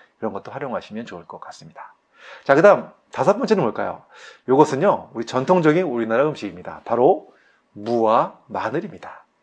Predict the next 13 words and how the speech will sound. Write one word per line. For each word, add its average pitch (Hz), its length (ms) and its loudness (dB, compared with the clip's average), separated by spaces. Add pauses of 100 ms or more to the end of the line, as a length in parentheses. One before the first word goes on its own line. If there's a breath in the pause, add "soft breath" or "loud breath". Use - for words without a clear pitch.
(140)
네, 85 360 -16
굉장히 117 260 -8
반갑죠. 120 600 -2 (360 loud breath)
국내 202 260 4
의료진이 180 380 6
연구한 131 300 2
자료가 120 320 -2
있는데요. 104 440 -8
대한가정의학과 135 920 2
학회지에, 123 800 -2
어, 98 240 -8
발표한 123 340 -4
자료입니다. 113 580 -4